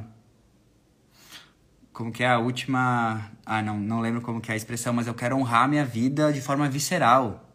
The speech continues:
Eu tenho essa vida, não sei qu-, até quando eu vou tá aqui,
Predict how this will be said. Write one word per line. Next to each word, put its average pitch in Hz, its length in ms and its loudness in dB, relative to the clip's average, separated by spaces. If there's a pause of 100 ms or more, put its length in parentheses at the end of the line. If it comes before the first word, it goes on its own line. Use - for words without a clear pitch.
(100)
Eu 101 100 -6
tenho 117 220 -2
essa 135 260 -2
vida, 139 480 -2
não 120 160 -2
sei 131 160 -4
qu-, - 180 -10
até 117 220 -8
quando 123 200 -4
eu 127 60 -2
vou 123 120 -6
tá 127 100 -8
aqui, 120 380 -4